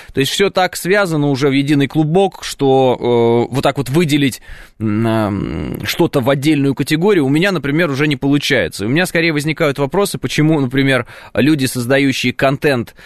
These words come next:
а, для интернета сугубо, вот, почему они, э, порой, э, позволяют себе гораздо больше, э, всяких разных вещей,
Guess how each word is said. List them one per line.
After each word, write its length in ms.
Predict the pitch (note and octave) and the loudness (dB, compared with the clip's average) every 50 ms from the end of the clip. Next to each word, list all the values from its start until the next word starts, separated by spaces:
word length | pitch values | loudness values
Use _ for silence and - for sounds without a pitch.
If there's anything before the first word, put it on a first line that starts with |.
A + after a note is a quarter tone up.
| - - - - | -20 -20 -8 -2
а, 320 | F#2+ G#2 A2 A2+ A2 A2 | 0 2 4 4 4 2
для 340 | G#2+ A2 B2 C#3 C3+ B2+ B2 | 2 2 2 2 2 2 0
интернета 520 | C3+ B2 D3+ D3 D3 D3+ C#3+ B2 - B2 | 0 0 0 2 2 2 0 0 -2 -4
сугубо, 720 | - - D#3 C#3+ D3 F3+ A#3+ B3+ G3 D#3 C3 G#2 D#2 - - _ _ - - - - - - - _ - - | 0 2 2 2 4 4 4 4 4 4 2 2 0 -4 -10 _ _ -20 -20 -20 -20 -20 -20 -20 _ -8 -4
вот, 460 | - A#2 A2+ A#2 G#2+ - - - - _ | -2 0 2 2 2 2 0 -4 -8 _
почему 340 | - G#2+ - C#3+ E3 F3 E3 | -6 -2 2 2 4 4 4
они, 420 | D3 C#3 C#3 D3+ D#3+ D#3+ D3+ C#3 - | 2 2 2 2 2 2 2 0 0
э, 680 | C3 A#2+ A#2 A2+ A2 G#2+ G#2+ G2 G2+ A2+ A2+ A2+ B2+ - - _ | 0 0 0 2 0 0 0 -2 -4 -4 -6 -6 -6 -8 -4 _
порой, 480 | - A#2+ A#2+ B2+ C3 C3 C3+ B2 - - | 0 2 2 4 4 4 2 2 0 -4
э, 320 | - G#2 G2 F#2+ F#2+ F2+ - - | -6 -6 -6 -6 -6 -8 -6 -6
позволяют 440 | A#2 G#2 A#2+ B2+ C3 C3+ B2+ A#2 | -4 0 0 2 2 2 0 0
себе 160 | - B2 A#2+ A#2+ | 0 -2 0 2
гораздо 340 | A2+ B2+ A#2+ B2+ A2+ G#2+ B2+ | 2 2 2 2 0 0 0
больше, 560 | A#2 A#2+ B2+ A#2 G#2+ - - A2+ A2 G#2+ G2+ - | 0 2 2 2 0 0 0 2 2 2 2 0
э, 380 | - G2 G2 F#2+ F#2+ F2+ F#2 F2 | -2 -2 -2 -2 -2 -4 -4 -6
всяких 320 | - - A#2 G#2+ A2 G#2 A2 | -4 -2 -2 -2 -2 -2 -4
разных 360 | - - A#2 G#2+ A2+ A2 - | -4 -4 -2 -2 -4 -4 -2
вещей, 420 | A#2 B2+ - - F3+ G3 G#3+ A3 | -2 -2 0 0 0 0 0 -2